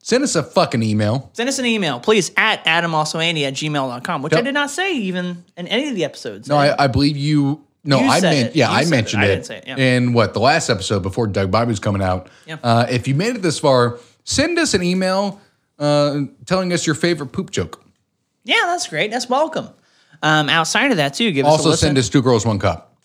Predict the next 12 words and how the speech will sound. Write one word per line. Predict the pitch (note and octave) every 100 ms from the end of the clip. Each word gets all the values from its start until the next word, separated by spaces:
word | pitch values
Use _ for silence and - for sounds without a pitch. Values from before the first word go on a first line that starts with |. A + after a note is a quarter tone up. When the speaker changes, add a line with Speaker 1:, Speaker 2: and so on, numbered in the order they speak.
| _
Speaker 2:
No, | D3 D#3 F#3
do | F#3+
not | G3+ F#3+
send | D#3+ B2
that. | G#2 C#3+ - - - D#3
Outs- | E3 E3+ C#3+
Speaker 1:
That, | -
that | C3+
has | A2+ B2+
poo. | - C3+ G2+ - _ _ _ _ _ _ _ _ _ _ _ _ _ _ _ _ _ _ _ _ _ _ _ _ _ _ _ _ _ _ -
Speaker 2:
It |
does. | D3 B2 A2+ -